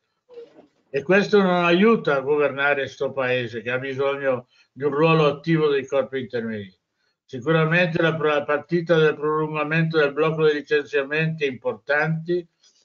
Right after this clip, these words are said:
essendo la scadenza vicina, come lo è la definizione di nuovi ammortizzatori sociali,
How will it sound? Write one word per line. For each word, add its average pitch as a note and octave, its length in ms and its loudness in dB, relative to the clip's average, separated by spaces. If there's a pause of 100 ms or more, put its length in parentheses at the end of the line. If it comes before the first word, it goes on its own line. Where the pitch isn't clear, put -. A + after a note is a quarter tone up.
essendo E3+ 500 0
la E3+ 120 4
scadenza D#3+ 640 0
vicina, C3+ 640 -10 (540)
come F3 300 2
lo F3 180 8
è G3 80 6
la F#3+ 120 6
definizione F3 760 2
di E3+ 140 2
nuovi F3+ 280 4
ammortizzatori E3 800 0
sociali, D3+ 720 -4